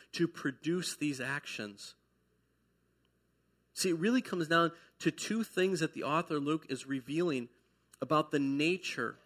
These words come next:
of believers gripped by the work of Christ through the touch of the Holy Spirit.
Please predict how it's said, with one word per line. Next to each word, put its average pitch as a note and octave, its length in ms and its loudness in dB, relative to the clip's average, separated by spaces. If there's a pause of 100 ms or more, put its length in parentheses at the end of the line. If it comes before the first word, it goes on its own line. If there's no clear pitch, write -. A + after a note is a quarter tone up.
of C3 220 -2
believers D3+ 560 0
gripped - 640 -2 (520)
by C3 100 2
the B2+ 100 0
work C3+ 280 0
of D3 140 -4
Christ A#2 400 -2
through B2 120 -4
the A2+ 140 -10
touch A2 180 -8
of B2+ 100 -8
the A2 40 -6
Holy A2+ 160 -8
Spirit. D3 400 -8